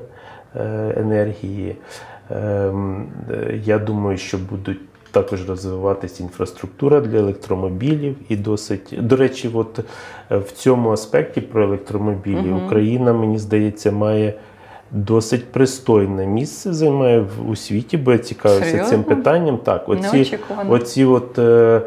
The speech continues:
Speaker 1: відсутність двадцяти відсотків П Д В і акцизів, і що
Speaker 2: Мгм.
Speaker 1: фактично електромобіль можна завести там з якимсь мінімальним, ем,
Speaker 2: Це
Speaker 1: е,
Speaker 2: державна
Speaker 1: платежем.
Speaker 2: політика,
Speaker 1: Це дійсно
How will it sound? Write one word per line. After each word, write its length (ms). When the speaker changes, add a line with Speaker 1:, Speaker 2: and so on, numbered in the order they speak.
Speaker 1:
відсутність 840
двадцяти 500
відсотків 640
П 160
Д 180
В 300
і 160
акцизів, 720
і 140
що 160
Speaker 2:
Мгм. 100
Speaker 1:
фактично 520
електромобіль 640
можна 260
завести 500
там 180
з 60
якимсь 360
мінімальним, 800
ем, 320
Speaker 2:
Це 60
Speaker 1:
е, 60
Speaker 2:
державна 360
Speaker 1:
платежем. 320
Speaker 2:
політика, 360
Speaker 1:
Це 140
дійсно 180